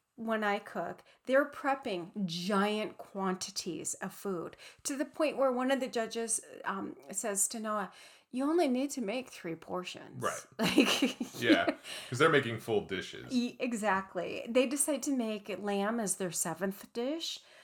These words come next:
Speaker 1: Um, I said that they work well together.
Speaker 2: Yeah, and it's Sarah's husband's favorite, she said, the, the lamb thing. So it's something she cooks all
Speaker 1: Yeah.
Speaker 2: the time. And I think it's also one of those set and leave on the grill kind of dishes where
Speaker 1: Yeah.
Speaker 2: you probably flip it once.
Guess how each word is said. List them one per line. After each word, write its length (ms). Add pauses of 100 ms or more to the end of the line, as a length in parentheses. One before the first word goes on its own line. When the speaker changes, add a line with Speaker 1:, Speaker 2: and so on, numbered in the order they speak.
(200)
Speaker 1:
Um, 540
I 120
said 260
that 120
they 380
work 360
well 280
together. 640 (220)
Speaker 2:
Yeah, 220 (180)
and 120
it's 160
Sarah's 280
husband's 460
favorite, 480
she 160
said, 300 (140)
the, 180 (240)
the 60
lamb 380
thing. 220
So 220
it's 100
something 240
she 160
cooks 300
all 80
Speaker 1:
Yeah. 160
Speaker 2:
the 60
time. 200
And 160
I 120
think 280
it's 120
also 420
one 160
of 80
those 260
set 300
and 180
leave 400 (180)
on 140
the 60
grill 500
kind 220
of 80
dishes 180
where 80 (140)
Speaker 1:
Yeah. 60
Speaker 2:
you 60
probably 260
flip 340
it 100
once. 540